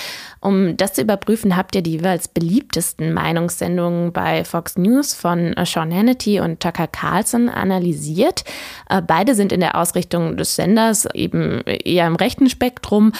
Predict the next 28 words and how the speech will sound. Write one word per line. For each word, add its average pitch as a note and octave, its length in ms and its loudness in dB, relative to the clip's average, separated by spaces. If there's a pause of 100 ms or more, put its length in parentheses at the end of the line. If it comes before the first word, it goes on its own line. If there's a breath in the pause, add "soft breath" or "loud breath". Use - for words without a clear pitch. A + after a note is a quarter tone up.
(240 loud breath)
Allerdings F#3+ 600 2
schlugen G#3 380 2
sie F3+ 120 0
bei D#3+ 220 2
covid G#3+ 360 0
komplett E3+ 320 0
unterschiedliche F3+ 580 0
Narrative E3+ 600 -2
ein. G#3 340 2
Äh, F3 220 -4
während F3 400 0
Tucker E3+ 240 -6
Carlson G#3 760 0
Corona E3+ 420 0
als - 240 -6
Biowaffe E3+ 760 2
bezeichnete, E3+ 720 -2
die F3 160 -4
China F#3 380 0
absichtlich F3 580 -4
im F3 100 -2
Labor E3+ 340 0
gezüchtet F#3 600 -4
hat, F3+ 240 -4
um G3 160 4
die E3+ 160 0
Welt F3 240 0
lahmzulegen, F3 720 0